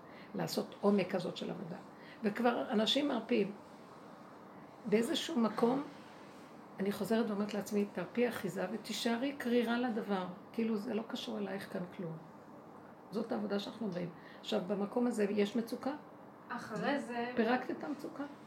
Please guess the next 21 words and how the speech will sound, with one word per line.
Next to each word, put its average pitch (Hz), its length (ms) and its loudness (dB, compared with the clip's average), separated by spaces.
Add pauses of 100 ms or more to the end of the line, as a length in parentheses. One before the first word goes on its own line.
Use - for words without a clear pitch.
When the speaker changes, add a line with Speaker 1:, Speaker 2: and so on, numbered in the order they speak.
(100)
Speaker 2:
אחרי 214 380 -6
זה, 302 160 0
אבל 226 140 -4 (180)
הרבה 196 260 -8
פעמים 262 240 0
אני 214 160 0
עושה 202 200 -8 (100)
ככה, 220 280 -6 (1200)
אני 214 120 -4
לא 247 60 2
יודעת 302 220 2
אם 247 120 0
אני 220 160 2
עושה 247 240 -2
נכון, 226 400 -2 (300)
כי 214 100 -4
אחרי 254 320 -2
זה, 294 180 0 (1040)
פתאום 277 300 0
ממקום 247 400 2
אחר 285 420 2